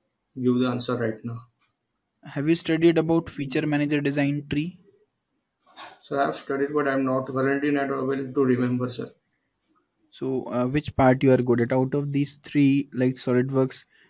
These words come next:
Speaker 2: Creo, and AutoCAD, which you feel is most comfortable for you?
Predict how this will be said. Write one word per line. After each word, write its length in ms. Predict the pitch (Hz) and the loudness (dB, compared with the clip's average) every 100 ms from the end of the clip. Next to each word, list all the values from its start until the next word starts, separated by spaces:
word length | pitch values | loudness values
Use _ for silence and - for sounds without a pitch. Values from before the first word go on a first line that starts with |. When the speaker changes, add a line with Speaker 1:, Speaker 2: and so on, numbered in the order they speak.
| _ | _
Speaker 2:
Creo, 220 | 143 135 131 | 0 2 2
and 100 | 131 | 0
AutoCAD, 500 | 127 127 131 127 127 - - - - | -2 -2 -2 -2 -4 -16 -20 -18 -4
which 260 | 127 127 | -4 -2
you 140 | 143 139 | -2 -2
feel 260 | 139 131 | 0 0
is 140 | 135 135 | 0 -2
most 400 | 131 135 - - - - | -4 -4 -6 -14 -16 -4
comfortable 600 | 127 127 123 127 127 123 | -2 0 0 0 0 -2
for 200 | 123 120 | -4 -4
you? 280 | 123 123 | -4 -6